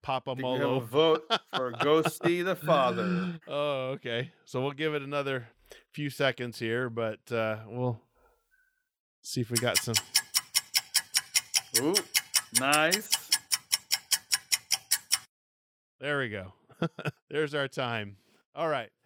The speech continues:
Speaker 1: So it's Father's Day, I guess. So that's page twenty-eight.
Speaker 2: Page twenty-eight.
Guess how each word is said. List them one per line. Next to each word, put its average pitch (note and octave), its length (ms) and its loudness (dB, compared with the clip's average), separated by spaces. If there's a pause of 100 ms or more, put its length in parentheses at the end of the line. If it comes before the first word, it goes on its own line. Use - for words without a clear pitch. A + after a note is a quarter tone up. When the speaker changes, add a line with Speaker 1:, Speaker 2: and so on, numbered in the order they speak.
(160)
Speaker 1:
So C3 520 -2 (340)
it's C3 160 -6
Father's C3+ 480 -4
Day, A#2 260 0
I G#2+ 140 0
guess. G#2 500 -8 (560)
So A2 220 -6
that's B2+ 200 -2
page C3+ 420 -4
twenty-eight. A2 1200 -4 (280)
Speaker 2:
Page D#3+ 520 -2
twenty-eight. D3 1000 -6